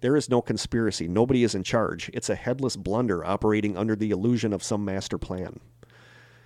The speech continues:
In the cases I examine here, there is usually, at the very least, good circumstantial evidence for some sort of cover-up. But are they all linked in the way that Danny Casolaro believed?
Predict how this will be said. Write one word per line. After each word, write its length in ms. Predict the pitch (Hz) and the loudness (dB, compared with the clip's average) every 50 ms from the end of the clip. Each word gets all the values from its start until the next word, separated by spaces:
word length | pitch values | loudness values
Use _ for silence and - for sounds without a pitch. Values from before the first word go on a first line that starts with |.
| - _ _ _ - | -20 _ _ _ -2
In 80 | 127 | -2
the 60 | 117 | -2
cases 400 | 110 - - 151 160 - 156 131 | 0 2 2 2 2 4 4 4
I 120 | 135 131 127 | 4 4 4
examine 440 | 120 107 - - 117 123 127 123 110 | 4 2 0 2 2 2 2 2 2
here, 160 | 120 120 113 | 2 0 2
there 140 | 104 101 110 | 2 0 0
is 120 | 98 107 | 0 2
usually, 440 | 117 139 175 170 147 131 120 107 92 | 2 4 4 6 4 4 2 2 0
at 100 | 98 - | -2 -4
the 60 | - | -4
very 320 | 92 92 123 131 131 117 | -2 0 2 2 2 2
least, 460 | 92 98 120 156 156 120 - - - - | 0 0 0 2 2 2 0 -4 -4 0
good 180 | 135 135 131 | 0 2 2
circumstantial 760 | - - 131 120 - 113 104 - - 117 120 117 - 120 87 85 | 2 0 0 0 0 -4 -2 0 0 0 0 0 0 -2 0 0
evidence 340 | 110 113 110 110 117 110 - | -2 0 0 0 -2 -2 -2
for 120 | - 110 | -4 -4
some 220 | - - 120 113 | -2 -2 -2 -2
sort 240 | - - 123 113 107 | 0 2 2 2 2
of 140 | 98 - - | 0 -2 0
cover-up. 440 | - 117 110 - 87 - - - - - - - - - - - - - - _ | -2 -2 0 0 -4 -6 -6 -10 -16 -20 -20 -20 -20 -20 -20 -20 -20 -20 -6 _
But 100 | - 120 | 2 4
are 80 | 120 113 | 4 4
they 140 | 107 123 139 | 6 6 8
all 180 | 151 143 135 | 8 8 6
linked 260 | 120 113 120 135 - - | 6 2 2 2 2 2
in 80 | 131 | 2
the 80 | 117 107 | 2 4
way 280 | 98 101 107 117 127 | 4 4 4 4 4
that 200 | 135 123 110 92 | 4 2 0 -2
Danny 260 | - 98 98 110 123 120 | 0 -2 0 0 0 0
Casolaro 600 | - 123 110 104 - - 110 104 101 110 113 101 | 0 -2 -2 -2 0 0 0 2 4 4 2 2
believed? 520 | - 95 98 107 110 120 147 165 170 - | 0 -4 -4 -2 0 0 0 0 -2 -12